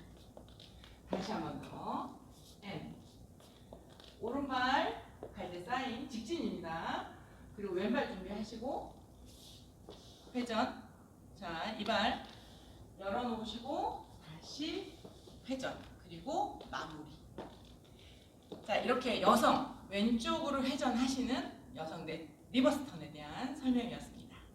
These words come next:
이번에 설명드릴 브루스 여성의 베이직은 트윙클입니다.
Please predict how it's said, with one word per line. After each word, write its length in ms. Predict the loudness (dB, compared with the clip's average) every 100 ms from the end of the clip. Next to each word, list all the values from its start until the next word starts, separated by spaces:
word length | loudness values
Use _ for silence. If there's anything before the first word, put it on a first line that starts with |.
| -18 -18 -18 -20 -20 -18 -18 -18 -18 -18 -18 -18 -18 -18 -18 -18 -18 -18 -16 -6
이번에 300 | 4 6 6
설명드릴 800 | 4 2 2 0 0 -2 -2 -4
브루스 380 | -6 -6 -6 -2
여성의 560 | 2 2 2 0 4 4
베이직은 720 | 2 -4 -6 -4 -2 -2 -4 -12
트윙클입니다. 1080 | -6 -6 -4 -6 -8 -8 -2 2 4 2 -4